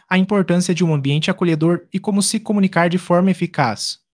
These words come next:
Vamos juntos aprender a construir relacionamentos e promover uma transformação espiritual significativa. Principais conclusões são: um, seja preparado para compartilhar sua fé.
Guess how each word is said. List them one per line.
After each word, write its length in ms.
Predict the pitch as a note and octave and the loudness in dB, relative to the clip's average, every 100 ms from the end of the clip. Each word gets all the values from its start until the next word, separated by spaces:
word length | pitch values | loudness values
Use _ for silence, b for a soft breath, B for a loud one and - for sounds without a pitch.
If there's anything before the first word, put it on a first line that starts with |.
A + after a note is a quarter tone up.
| _ _ | _ _
Vamos 280 | C#3+ G3+ A3+ | 2 4 4
juntos 460 | C#3+ F3+ G3 F3+ F3 | 4 4 4 2 0
aprender 420 | F3 G3+ F3 F#3 | 2 2 4 4
a 80 | F#3+ | 2
construir 460 | G3 - G3+ G3 | 0 -2 0 2
relacionamentos 840 | D#3 F#3 G3 G3+ F3+ C#3+ D3+ C#3 | 2 2 2 2 2 2 0 0
e 60 | D3+ | -4
promover 500 | D#3 G#3 G#3 D#3+ F#3 | -2 2 2 4 4
uma 140 | G3+ | 2
transformação 720 | G3 G3 F#3+ E3+ E3+ - F3+ F#3+ | 2 2 2 2 0 0 2 2
espiritual 560 | - F#3 F3+ E3 C3+ | 0 -2 2 2 2
significativa. 1120 | C3+ - F#3+ G#3+ A3 - F3+ - C#3+ G#2+ - _ _ _ | -2 -2 0 0 0 -2 -2 0 -2 -2 -10 _ _ _
Principais 500 | - C#3+ E3 D#3 D#3 | 2 4 4 4 4
conclusões 540 | - C#3 C#3+ C#3 D#3 D#3 | 2 0 2 4 4 4
são: 200 | D3 A#2+ | 2 2
um, 160 | A#2 - _ _ - | 0 -6 _ _ -2
seja 220 | F#3+ F3+ | 0 0
preparado 500 | F3+ E3+ F3+ C#3 C3+ | 0 0 2 4 2
para 180 | D3+ D3+ | 0 -2
compartilhar 680 | E3+ E3 D3+ G3+ F3+ D#3 D#3 | -2 -2 -2 0 2 2 0
sua 180 | B2 | -4
fé. 380 | A2+ - A2 G#2 | -6 -6 -8 -8